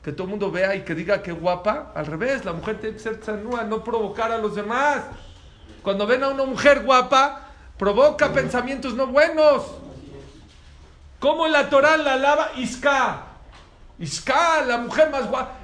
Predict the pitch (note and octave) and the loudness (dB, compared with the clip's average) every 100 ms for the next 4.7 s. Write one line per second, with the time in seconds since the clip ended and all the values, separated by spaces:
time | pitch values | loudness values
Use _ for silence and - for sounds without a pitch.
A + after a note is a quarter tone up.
0 | - F3 D#4 E4+ D4 C4+ C#4 B3+ A3+ G3 | -8 -4 -2 -2 -2 -2 -2 -2 -2 0
1 | F#3+ F3 D#3 - F#3+ - C4 C#4 C#4 C#4+ | 0 0 -4 -4 -4 0 0 0 -4 -2
2 | C#4 C4 A#3 G#3 A3 A#3+ - D#3 C3+ C#3 | 0 0 0 -2 0 -2 -2 -6 -6 -4
3 | F3 F3+ C#3 F#3 E3 E3 C3 - - - | -4 -4 -6 -6 -4 -4 -4 -14 -20 -20
4 | - - - D4+ C4 A3 E3 | -20 -14 -8 -6 -6 -6 -8